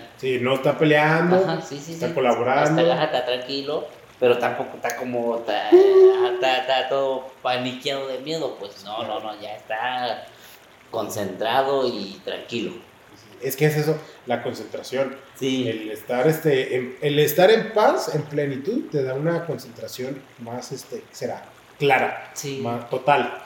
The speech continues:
Speaker 2: Sí.
Speaker 1: superior, digámoslo
Speaker 2: Sí.
Speaker 1: así, ¿no? Porque
Speaker 2: Sí.
Speaker 1: ahí sabías cada palabra que escogías tú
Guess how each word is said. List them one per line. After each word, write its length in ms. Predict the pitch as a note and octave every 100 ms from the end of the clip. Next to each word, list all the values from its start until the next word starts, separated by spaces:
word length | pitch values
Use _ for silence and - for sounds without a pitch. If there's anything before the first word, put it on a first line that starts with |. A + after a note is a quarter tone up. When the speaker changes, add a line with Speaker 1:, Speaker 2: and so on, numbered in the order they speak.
| -
Speaker 2:
Sí. 320 | C3+ C3+ C3+
Speaker 1:
superior, 760 | - C3+ B2+ B2 C3+ C#3 - B2
digámoslo 400 | B2 B2 C#3 C3
Speaker 2:
Sí. 60 |
Speaker 1:
así, 160 | C3 B2
¿no? 80 | - - -
Porque 220 | - - -
Speaker 2:
Sí. 40 |
Speaker 1:
ahí 60 | C3+
sabías 460 | F#3 F3+ F#3 G3 - - - - -
cada 240 | E3+ G#3
palabra 380 | F#3+ D#3+ G3 G3
que 140 | F3+
escogías 760 | D3+ - D3 C#3 D3+ F#3 F#3 -
tú 380 | F3 A#3 -